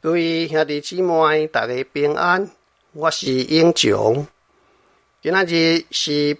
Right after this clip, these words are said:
八月十八，礼拜三。圣经安排《马竇福音》二十章第一节到十六节，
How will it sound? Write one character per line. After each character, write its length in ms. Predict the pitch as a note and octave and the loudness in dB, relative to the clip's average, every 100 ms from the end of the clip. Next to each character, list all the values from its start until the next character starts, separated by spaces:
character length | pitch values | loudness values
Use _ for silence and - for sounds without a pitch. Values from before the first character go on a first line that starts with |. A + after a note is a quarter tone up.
| _ | _
八 80 | G#3+ | -2
月 280 | G3 C#3+ C3 | -2 -2 -6
十 200 | B2+ A#2+ - | -6 -8 -2
八， 320 | C#3 A#2 - _ _ _ | -4 -4 -10 _ _ _
礼 200 | - D#3+ D#3 | -4 -4 0
拜 200 | D#3+ C#3 | -2 -2
三。 540 | - C#3 C#3 C#3 D3 _ _ _ _ _ | -4 -6 -4 -8 -10 _ _ _ _ _
圣 320 | - - A#3+ | -12 -2 0
经 320 | G3+ A3 G#3+ A3 | 0 2 2 2
安 240 | D#3 E3 | -4 -4
排 500 | D#3+ B2+ B2 C#3+ E3 - - | -4 -2 -2 -4 -8 -16 -8
《马 260 | F#3 G3 | -2 -2
竇 320 | G3+ C3+ A2+ | 0 -2 -4
福 200 | G2 F3+ E3+ | -6 -8 -6
音》 360 | F3 F3+ F3+ - _ _ _ - | -4 -4 -8 -18 _ _ _ -10
二 60 | |
十 200 | C#3 C3+ | -4 -4
章 640 | C#3 - - G3 G3+ G#3 G3+ _ _ | -2 -4 -4 2 4 4 -4 _ _
第 200 | - B2 | -6 -6
一 160 | A#2+ F#3 | -2 -2
节 340 | F#3 E3+ C3 - _ | -2 -2 -2 -4 _
到 400 | - E3 A#2+ G#2+ - | 0 2 2 -4 -6
十 60 | A#2 | -4
六 160 | A2 A2+ | -4 -8
节， 240 | - A#2 | -2 -2